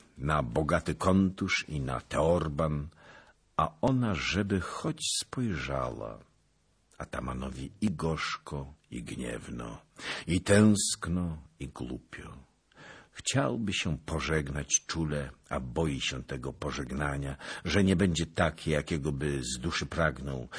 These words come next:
Boi się, że odjedzie z goryczą, z gniewem, z bólem. Ej, żeby to nie była kniaziówna Helena,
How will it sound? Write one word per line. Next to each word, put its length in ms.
Boi 380
się, 360
że 160
odjedzie 440
z 120
goryczą, 760
z 140
gniewem, 600
z 160
bólem. 460
Ej, 360
żeby 420
to 220
nie 240
była 380
kniaziówna 800
Helena, 720